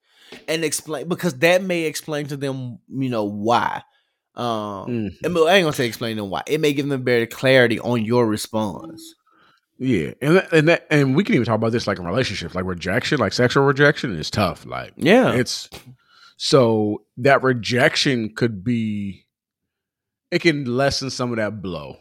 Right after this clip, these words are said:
Speaker 1: And you don't know how much courage, I'm gonna get on his side for a sec. You don't know how much courage
Speaker 2: Mm-hmm.
Speaker 1: it took him to even ask you for that.
Speaker 2: Right.
Speaker 1: Because in certain hetero relationships, especially the ones who have very antiquated ideas about,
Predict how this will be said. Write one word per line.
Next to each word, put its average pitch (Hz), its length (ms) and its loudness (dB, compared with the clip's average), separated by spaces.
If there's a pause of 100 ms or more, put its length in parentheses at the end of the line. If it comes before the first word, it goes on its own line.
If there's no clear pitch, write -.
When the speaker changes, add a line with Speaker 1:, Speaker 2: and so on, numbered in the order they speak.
(720)
Speaker 1:
And 185 140 -2
you 302 100 6
don't 240 160 2
know 196 120 2
how 202 160 4
much 190 240 -2
courage, 175 580 -2
I'm 202 140 -8
gonna 226 120 -4 (100)
get 156 120 0
on 143 100 0
his 180 160 -2
side 113 260 -2
for 113 120 -6
a - 20 -12
sec. 95 320 -8
You 220 60 4
don't 320 80 0
know 285 60 -2
how 190 80 2
much 156 200 0
courage 123 260 4
Speaker 2:
Mm-hmm. 131 80 2
Speaker 1:
it 123 80 -2
took - 180 -2
him 160 100 -2
to 160 60 -2
even 143 180 -6
ask 180 380 0
you 110 80 -6
for 104 140 -14
that. 87 280 -12 (480)
Speaker 2:
Right. 110 180 4
Speaker 1:
Because 156 240 0
in 139 160 -4
certain 180 840 0 (220)
hetero 147 440 0
relationships, 120 560 -4
especially 165 360 -2
the 147 80 -2
ones 131 340 0
who 131 120 0
have 120 300 2
very 123 220 2
antiquated 139 560 2
ideas 127 500 2
about, 117 420 2